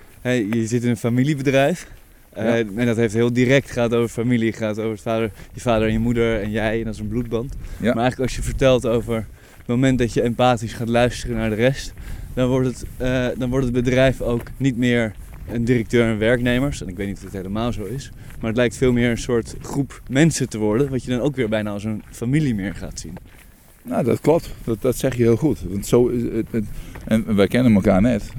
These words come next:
Speaker 2: eh, eh, eh, maar zo is het wel.
Speaker 1: Hm.
Speaker 2: Dat voel jij heel goed aan. Zo is het ook, zo voel ik dat ook. En d-, dus m-, die, die, die groep van mensen, die kan mij soms ook enorm raken.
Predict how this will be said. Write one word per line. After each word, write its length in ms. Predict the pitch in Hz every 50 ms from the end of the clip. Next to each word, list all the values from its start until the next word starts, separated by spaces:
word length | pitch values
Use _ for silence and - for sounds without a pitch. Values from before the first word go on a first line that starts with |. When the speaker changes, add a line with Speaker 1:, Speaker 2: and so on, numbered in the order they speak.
| -
Speaker 2:
eh, 140 | - 92 95
eh, 420 | 90 76 90 98 95 - 95 95 95
eh, 60 | 90
maar 200 | 98 95 95 92 87
zo 200 | - - 127 127
is 120 | 143 131
het 100 | 107 143
wel. 280 | 220 - 120 85 78 - - -
Speaker 1:
Hm. 120 | - 113
Speaker 2:
Dat 220 | 107 107 101 - -
voel 180 | - 131 127 113
jij 140 | 107 95 92
heel 140 | 101 113
goed 220 | 110 - 90 82 -
aan. 200 | 71 76 73 - - - - - - - - -
Zo 200 | - - 107 104
is 120 | 117 139 156
het 140 | 165 -
ook, 180 | 156 117 98 -
zo 120 | - 107
voel 200 | 95 - 143 147
ik 80 | 156 139
dat 160 | - 90 -
ook. 220 | - 76 76 - - - - - - - - - - - -
En 180 | - - 107 113
d-, 80 | 113 -
dus 220 | - 107 117 127 117
m-, 100 | 120 123 -
die, 300 | 113 107 117 127 117 110
die, 220 | - 98 113 117 110
die 140 | 107 107 104
groep 200 | - 151 170 -
van 180 | - - 92
mensen, 340 | 95 117 135 151 - 110 92
die 100 | 95 98
kan 200 | - - 107 98
mij 140 | 101 98 92
soms 260 | 90 - 104 98 98
ook 140 | 101 92 -
enorm 400 | 104 98 92 107 120 117 104 90
raken. 400 | 90 101 123 156 170 156 - 85